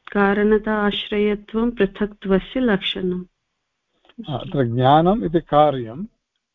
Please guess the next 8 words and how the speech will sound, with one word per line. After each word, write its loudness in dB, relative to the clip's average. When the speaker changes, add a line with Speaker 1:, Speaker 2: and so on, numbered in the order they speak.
Speaker 2:
ज्ञानस्य -2
कारणं 2
किम्? -6
Speaker 1:
शब्दप्रयोगः। -10
Speaker 2:
शब्दप्रयोगः। 0
शब्दप्रयोगः 2
इति 0
कार्यं, 0